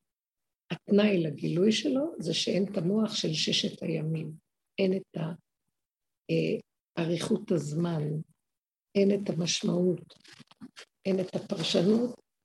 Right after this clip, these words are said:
אין דאגה, אין מחשבה, כל המוח הזה יוצר דאגות, ובשבת אסור לדאוג. אסור, אה, להיות בצער, כי הצער זה סיפור שהמוח מספר לי. אם אני הייתי חיה את הנשימה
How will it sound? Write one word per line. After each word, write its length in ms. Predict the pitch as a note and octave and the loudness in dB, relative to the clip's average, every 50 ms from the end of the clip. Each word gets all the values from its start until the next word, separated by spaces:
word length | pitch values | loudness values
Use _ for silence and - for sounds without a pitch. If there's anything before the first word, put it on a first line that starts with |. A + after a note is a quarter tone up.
| _ _ _ _ | _ _ _ _
אין 200 | - G#3+ A3+ B3 | 4 4 4 6
דאגה, 480 | A3 A3+ G#3+ G#3+ G3+ E3+ - F3+ E3+ E3 E3 E3+ E3+ E3+ F3+ - _ _ _ _ _ _ _ _ _ _ _ _ - | 4 4 4 2 2 0 -2 -2 -2 -2 -2 -2 -4 -6 -8 -12 _ _ _ _ _ _ _ _ _ _ _ _ 2
אין 220 | F3 F#3 G#3+ A3 A3 | 4 6 8 8 8
מחשבה, 500 | G#3 G#3 - - G3 D3+ E3 F3 F3 - | 6 4 2 0 0 0 0 0 0 0
כל 200 | - - - F#3 | 0 2 4 4
המוח 480 | F#3+ - F#3 F3+ F#3 - G3+ - - - | 4 4 4 2 2 2 0 0 -2 -2
הזה 140 | D3 E3 | 0 2
יוצר 340 | E3+ E3 E3 - - G3 E3+ | 2 2 2 2 2 2 2
דאגות, 440 | E3 E3 E3+ E3 E3 E3 - G3+ D#3+ | 4 4 2 2 2 2 2 2 2
ובשבת 520 | F#3 F3 - - - - - D#3 E3+ - - | 0 -2 0 0 0 2 2 0 -2 -2 -4
אסור 300 | E3 - - - E3+ F3+ | -8 -6 -2 0 2 2
לדאוג. 480 | F#3+ F3+ D#3 D3+ E3 D#3+ E3 E3 D#3 - _ _ _ _ _ _ _ _ _ _ _ _ _ _ _ _ _ _ _ _ - | 2 2 2 2 0 0 0 -2 -4 -8 _ _ _ _ _ _ _ _ _ _ _ _ _ _ _ _ _ _ _ _ -14
אסור, 520 | - - - G3+ G3 G3+ A3 A3+ A#3 C#4+ D4+ - - F3+ | -12 -4 2 4 6 6 6 6 4 2 -2 -4 -2 0
אה, 220 | E3+ E3+ E3 E3 | 2 2 4 4
להיות 360 | E3 E3+ E3+ F3+ F3+ - - - _ _ - - - _ _ - | 6 6 6 4 2 -2 -10 -20 _ _ -20 -20 -20 _ _ -6
בצער, 760 | E3 E3 D#3+ - - - F#3+ F3+ G3+ A3+ G#3 D#3 D#3 D#3 D3 D#3 D#3+ - _ _ _ _ _ _ _ - | -4 -4 -4 -4 -2 -2 0 0 0 0 0 0 0 -2 -2 -6 -10 -14 _ _ _ _ _ _ _ -6
כי 100 | - E3+ | -2 -2
הצער 600 | D3+ D#3 - - - A#3+ B3 C4+ C#4 G#3 E3+ D#3+ | -2 -2 -4 -4 -2 -2 -2 0 0 -2 -2 -2
זה 120 | D#3+ F#3+ | -2 -2
סיפור 380 | F#3 - - - - - B3 A3+ | -2 0 -2 -2 0 2 2 2
שהמוח 440 | A3 - B3 B3 G#3 A#3 A3 - - | 4 2 2 2 2 2 0 0 0
מספר 420 | A3 - - - - - A#3 B3 | -2 0 0 -2 -2 0 0 0
לי. 320 | A#3+ A#3 A3 - - - - - - _ _ _ _ - - - _ - - | 0 0 0 -2 -2 -4 -6 -10 -16 _ _ _ _ -20 -20 -20 _ 0 4
אם 120 | G3 G3+ | 6 6
אני 100 | G3+ G#3 | 6 6
הייתי 220 | G#3 G3+ - - | 6 6 6 6
חיה 260 | - - - - - G3 | 6 6 6 6 6 4
את 40 | |
הנשימה 380 | G#3 F3+ E3+ - - G#3+ F3+ F#3 | 4 4 4 4 4 4 4 4